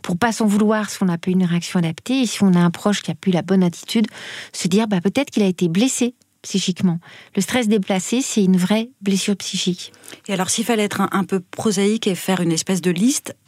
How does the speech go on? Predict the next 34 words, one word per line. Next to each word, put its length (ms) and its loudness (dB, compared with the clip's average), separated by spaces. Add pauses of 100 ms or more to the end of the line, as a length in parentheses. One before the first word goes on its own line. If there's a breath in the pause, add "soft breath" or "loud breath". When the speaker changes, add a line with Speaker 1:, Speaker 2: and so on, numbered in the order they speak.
(100)
Speaker 2:
dans, 200 -4
dans, 140 -6
qu'est-ce 220 -4
qu'on 100 2
met 120 4
dans 120 2
la 100 2
liste, 340 -2
ce 80 -8
qu'il 140 -10
faut 160 -4
dire 260 2
aux 140 0
enfants, 300 0
et 80 0
qu'est-ce 160 -6
qu'on 100 -4
met 100 0
dans 100 0
la 120 0
liste, 260 -2 (280 loud breath)
ce 100 -6
qu'il 140 0
faut 240 0
absolument 560 2
pas 140 0
dire 160 0
et 80 0
pas 140 0
montrer ? 520 -2 (320 loud breath)
Je 100 -14
pense 240 -8
notamment, 580 -2
euh, 220 -4